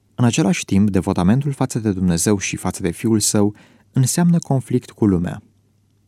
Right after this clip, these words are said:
Noi, creștinii, nu avem cum să ne împăcăm cu păgânismul din vremea aceasta.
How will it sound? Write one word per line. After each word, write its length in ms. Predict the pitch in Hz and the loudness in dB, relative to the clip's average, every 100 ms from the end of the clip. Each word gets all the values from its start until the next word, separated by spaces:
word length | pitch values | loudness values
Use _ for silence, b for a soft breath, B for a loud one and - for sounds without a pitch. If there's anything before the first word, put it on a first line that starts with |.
| _ | _
Noi, 320 | - 117 113 127 | -4 0 2 0
creștinii, 500 | - 107 - 120 117 | -4 -4 -2 0 2
nu 160 | 147 | 2
avem 240 | 165 123 113 | 2 0 -2
cum 160 | 101 | -2
să 160 | 85 92 | -2 0
ne 60 | |
împăcăm 400 | 87 85 92 101 | 0 -2 -2 0
cu 160 | 95 - | 0 -2
păgânismul 600 | 110 101 98 101 - 107 | -4 0 2 2 2 0
din 160 | 95 98 | 0 0
vremea 240 | 98 98 | 0 0
aceasta. 580 | 101 - 90 - - | 0 -2 -4 -8 -12